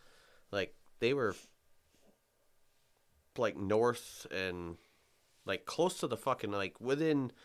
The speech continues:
probably, I don't know, day, maybe two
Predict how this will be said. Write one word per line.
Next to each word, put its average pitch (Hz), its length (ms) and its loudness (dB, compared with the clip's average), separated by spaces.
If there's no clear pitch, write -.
probably, 127 540 4
I 101 40 6
don't 107 140 4
know, 92 320 0
day, 110 380 6
maybe 101 240 0
two 123 580 0